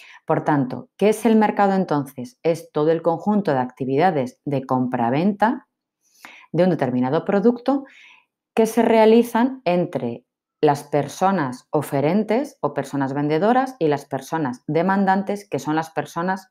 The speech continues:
compradoras. Por lo tanto, ¿cuándo existe una demanda? Existe demanda cuando hay alguien que desea comprar un bien o un servicio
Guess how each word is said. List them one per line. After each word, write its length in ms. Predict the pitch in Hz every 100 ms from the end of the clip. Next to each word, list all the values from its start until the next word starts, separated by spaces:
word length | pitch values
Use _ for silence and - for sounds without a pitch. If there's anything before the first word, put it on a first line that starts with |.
| _
compradoras. 880 | - 143 131 131 123 113 - - _ _ _ _ _ _ _ _ - - - _
Por 120 | 180
lo 140 | 180 180
tanto, 440 | 180 175 139 135
¿cuándo 300 | - 208 240
existe 720 | 254 254 233 - 220 220 - _
una 280 | 208 202 196
demanda? 560 | 185 151 127 127 123 -
Existe 480 | 135 - 147 - 165
demanda 500 | 175 196 220 240 240 - -
cuando 300 | - 151 143
hay 140 | 147 175
alguien 400 | 190 151 131 127
que 100 | 135
desea 460 | 127 - 147 143
comprar 540 | 147 147 165 190 - -
un 220 | 156 156
bien 200 | 165 165
o 100 | 123
un 80 | 127
servicio 640 | 131 180 185 220 - 247